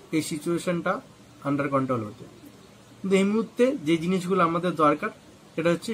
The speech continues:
ইন্ডিয়ার মধ্যে থেকে সেই জিনিসগুলি কমপ্লিট করুন। প্রত্যেকে প্রত্যেককে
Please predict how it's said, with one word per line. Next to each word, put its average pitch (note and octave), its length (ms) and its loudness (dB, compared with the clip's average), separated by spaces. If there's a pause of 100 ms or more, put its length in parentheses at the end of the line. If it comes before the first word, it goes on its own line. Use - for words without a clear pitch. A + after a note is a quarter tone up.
ইন্ডিয়ার D#3 260 2
মধ্যে D#3+ 240 -2
থেকে D3 180 0 (400)
সেই D#3+ 180 -2
জিনিসগুলি D3+ 400 -2 (760)
কমপ্লিট C3 400 0
করুন। A#2 180 -10 (1300)
প্রত্যেকে A#3+ 440 0
প্রত্যেককে G#3 400 0